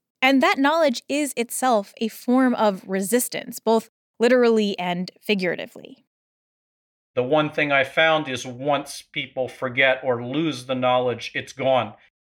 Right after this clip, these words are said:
Speaker 1: I started this episode wondering if we could somehow add some weird <laughs> organ to ourselves to become immune to all of the ways that nature tries to kill us. What would it be like to move through the world without worrying about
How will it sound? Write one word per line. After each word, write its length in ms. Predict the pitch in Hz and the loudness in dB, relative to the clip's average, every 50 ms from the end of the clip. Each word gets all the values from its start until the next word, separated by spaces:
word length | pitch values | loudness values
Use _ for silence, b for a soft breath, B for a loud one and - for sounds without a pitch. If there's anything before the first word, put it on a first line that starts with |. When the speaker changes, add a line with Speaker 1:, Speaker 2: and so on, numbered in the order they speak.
| _ _ _ _ _ _ _ _ _ _ _ _ 339 | _ _ _ _ _ _ _ _ _ _ _ _ 0
Speaker 1:
I 80 | 349 | 0
started 300 | 330 - 403 453 523 494 453 | 2 2 2 4 4 4 2
this 140 | 392 - - | 0 0 0
episode 640 | 190 190 - 196 - 202 190 185 180 175 175 170 - | -2 -2 -2 -4 -2 0 2 2 2 0 0 -4 -4
wondering 600 | 190 220 285 349 359 339 339 330 330 330 320 320 - | -2 0 0 0 2 0 0 0 0 0 -2 -2 -2
if 180 | 233 226 - - | -2 -2 -2 -4
we 180 | 208 240 262 | -2 -2 -2
could 420 | 247 - - 247 240 233 214 - - | -4 -2 0 2 2 2 2 0 -4
somehow 600 | - - 277 311 311 262 247 254 247 233 233 - _ - | -2 -2 -2 -2 -2 -4 -2 2 2 2 2 0 _ 0
add 420 | 220 214 175 - - - 208 196 | 2 2 2 0 0 -4 -6 -6
some 560 | - - 220 208 208 208 208 208 208 208 208 - _ _ _ _ | -2 2 2 4 4 4 4 2 2 0 -2 -6 _ _ _ _
weird 420 | 175 170 214 233 240 247 226 202 - | -4 0 2 4 4 4 4 2 2
<laughs> 20 | |
organ 460 | - 208 220 226 220 202 254 202 196 190 | 2 4 4 4 4 4 4 2 2 2
to 120 | 208 175 | 2 0
ourselves 500 | 160 - 180 - - - - - - - | 0 0 0 -4 -6 -10 -12 -12 -12 -10
to 60 | - 196 | -6 -6
become 220 | 220 - 277 240 | 0 0 0 0
immune 520 | - 247 254 254 262 294 302 302 302 294 | 0 0 2 4 4 4 2 2 0 0
to 120 | 277 285 - - | -2 -4 -4 0
all 160 | - 233 240 254 | 2 2 2 2
of 100 | 226 226 | 2 0
the 80 | 254 | 0
ways 340 | 208 208 196 190 196 190 - | 0 2 2 0 0 -2 -4
that 200 | - 185 - - _ | -8 -10 -12 -10 _
nature 540 | 214 240 254 214 - 233 226 220 214 208 208 - | -4 -4 -2 -2 -2 0 0 0 0 0 -4 -8
tries 560 | - - 180 165 160 165 160 160 160 - - - _ - | -10 -8 -6 -4 -4 -4 -4 -6 -6 -8 -12 -14 _ -16
to 80 | 196 | -18
kill 320 | - - - - 214 185 - - | -16 -14 -4 -4 -2 -2 -2 -6
us. 200 | - - - - - B B B B B B B B B B B | -8 -10 -10 -10 -10 B B B B B B B B B B B
What 140 | B - - | B -2 0
would 120 | 359 403 381 | 2 0 0
it 140 | 349 - | -2 -4
be 180 | _ 330 339 381 | _ 0 2 4
like 260 | 370 339 302 294 - | 4 4 4 2 2
to 140 | - 285 269 | 0 0 2
move 320 | 247 262 302 330 320 302 | 2 4 4 2 2 0
through 260 | - - 262 285 330 339 | -4 -6 -2 -2 0 2
the 120 | - 320 | 0 0
world 300 | 208 175 - 78 - - | 0 0 -2 -2 -2 -4
without 400 | 170 - - - 277 339 381 311 | -8 -6 0 2 2 4 2 2
worrying 480 | 247 226 247 311 381 370 320 240 208 208 | 2 2 2 2 4 2 2 2 2 0
about 360 | 190 214 214 220 220 - | 0 2 2 2 2 0